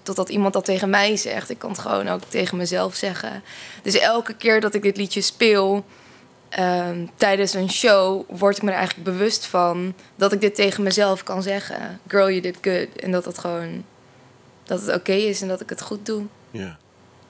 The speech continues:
Speaker 2: Prachtig. Ja, daar ben ik artiest voor, hè, om dat soort gevoelens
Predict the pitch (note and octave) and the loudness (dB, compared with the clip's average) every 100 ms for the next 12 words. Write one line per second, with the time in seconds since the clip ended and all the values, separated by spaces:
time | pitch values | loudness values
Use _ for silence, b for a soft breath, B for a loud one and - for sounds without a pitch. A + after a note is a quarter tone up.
0 | _ - A#2 - - - - C#3 C3 D3 | _ -12 -10 -10 -16 -14 0 2 2 0
1 | B2+ A#2+ D#3 - - A#2 F#3+ C3+ - B2 | 0 2 2 2 0 2 0 -2 -4 -8
2 | A2+ - D3 D3+ A#2+ | -8 -2 0 0 -4